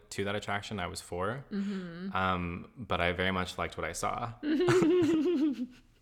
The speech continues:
Speaker 1: Um, and so
Speaker 2: Just that, <laughs> that visual of, like, two little eyes out of the, like, male
Speaker 1: Yeah,
Speaker 2: thing is
Speaker 1: yeah,
Speaker 2: so
Speaker 1: yeah.
Speaker 2: weird.
Speaker 1: <laughs> Oh my gosh, it was so creepy.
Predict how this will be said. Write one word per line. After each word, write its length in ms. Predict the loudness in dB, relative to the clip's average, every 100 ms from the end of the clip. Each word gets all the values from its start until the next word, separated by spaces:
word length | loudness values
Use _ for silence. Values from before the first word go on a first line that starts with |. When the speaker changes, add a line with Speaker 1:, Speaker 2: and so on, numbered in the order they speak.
| -14 -10 -8 -8 -2
Speaker 1:
Um, 320 | 6 8 8 4
and 180 | 2
so 80 | 8
Speaker 2:
Just 120 | 8
that, 200 | 8 4 2 -8
<laughs> 120 | -4
that 600 | -4 -2 -4 6 6 6
visual 720 | 4 2 2 6 10 10 8 2 -8 -2 0 2
of, 120 | 2 6
like, 280 | 4 2
two 220 | -6 4 6
little 220 | 6 4
eyes 440 | 0 -2 -4 -6 -12 -8 -4
out 80 | 0
of 120 | 0
the, 60 | 0
like, 260 | 0 -2 -6
male 600 | -6 -4 -4 -4 -8 -4
Speaker 1:
Yeah, 280 | 4 4 4 -2
Speaker 2:
thing 100 | -2
is 60 |
Speaker 1:
yeah, 240 | 4 6 6
Speaker 2:
so 160 | 6 8
Speaker 1:
yeah. 280 | 8 6
Speaker 2:
weird. 100 | 4 2
Speaker 1:
<laughs> 60 | -4 -6 -16 -20 -14 -10 -8 -10 -12 -4
Oh 140 | 0
my 100 | 2
gosh, 180 | 2 -2
it 60 | -4
was 100 | -4
so 120 | -6
creepy. 400 | -4 -6 -4